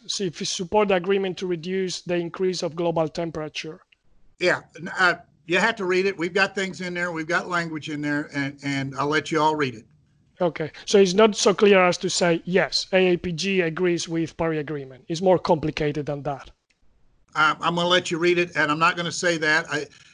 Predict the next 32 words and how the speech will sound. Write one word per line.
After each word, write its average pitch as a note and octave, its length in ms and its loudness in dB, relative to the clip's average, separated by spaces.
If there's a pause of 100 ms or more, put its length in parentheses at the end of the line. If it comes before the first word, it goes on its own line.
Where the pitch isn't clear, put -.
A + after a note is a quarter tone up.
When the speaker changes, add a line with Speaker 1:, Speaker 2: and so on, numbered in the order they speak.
(260)
Speaker 2:
when D3 140 -2
you D3 100 -4
read E3+ 260 2
it, G#3 200 0
you'll D#3+ 140 0
understand E3+ 540 -2
it E3+ 180 -2
and C#3+ 120 -6
what D#3+ 140 -4
we're D#3 100 0
talking C#3 320 -2
about. A2 280 -12 (580)
Speaker 1:
Okay. C#3+ 340 -10 (680)
And F#3 280 8
then B3 200 8
you B3 160 6
were C4+ 160 10
mentioning A3+ 420 4
before G3+ 400 4
that F3+ 300 4
the F3 100 0
A G3 120 6
P F#3+ 180 -4
G F#3 400 0 (160)
is E3+ 100 -4
engaged F3+ 460 2
in E3 100 -6
the E3 160 -2
energy E3+ 380 -2
transition. D3+ 640 -6 (500)
And E3 480 0
so F3+ 500 8